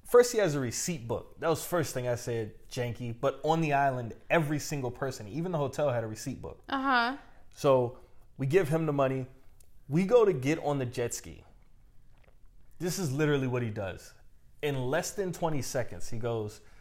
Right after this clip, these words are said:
Speaker 1: "Start button, stop button. This is the gas, and this is for safety. If you get, if you fall off, pull this cord.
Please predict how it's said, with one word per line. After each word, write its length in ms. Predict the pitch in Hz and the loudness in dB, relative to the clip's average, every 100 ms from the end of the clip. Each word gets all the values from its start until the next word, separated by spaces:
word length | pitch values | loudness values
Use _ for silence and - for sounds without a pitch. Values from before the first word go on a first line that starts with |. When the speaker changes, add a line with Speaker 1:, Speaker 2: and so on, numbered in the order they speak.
| - - | -20 -20
Speaker 1:
"Start 400 | - - 143 139 | -8 4 4 6
button, 340 | 139 143 143 143 - - - - - - - - - - - | 6 4 0 -8 -10 -12 -16 -14 -14 -14 -18 -18 -18 -18 -18
stop 480 | - - 139 113 110 | -14 0 2 2 -2
button. 300 | 104 - 95 - - - - - - - - - - | -4 -4 -12 -16 -20 -18 -16 -16 -16 -18 -20 -16 -8
This 200 | 127 135 | -6 -4
is 140 | 120 | -4
the 60 | 127 | -4
gas, 720 | 135 135 135 131 - - - - - - - - - - - | 0 2 4 0 -2 -12 -12 -10 -10 -10 -16 -16 -18 -16 -8
and 140 | 120 | -4
this 160 | 127 127 | -4 -4
is 200 | 110 120 - 101 | -6 -8 -10 -8
for 180 | - 123 | -6 -6
safety. 500 | - - 143 135 127 | -2 0 0 -2 -6
If 140 | 113 127 | -6 -6
you 100 | 127 | -6
get, 240 | 123 - | -6 -6
if 160 | 127 147 | -6 -6
you 80 | 135 | -4
fall 340 | - 131 123 | 2 4 6
off, 440 | 127 120 110 - - - - - - | 6 6 4 0 -12 -10 -6 -4 -4
pull 200 | - 147 | 2 2
this 180 | 131 123 | 2 -2
cord. 440 | - 139 117 95 | 0 2 2 -2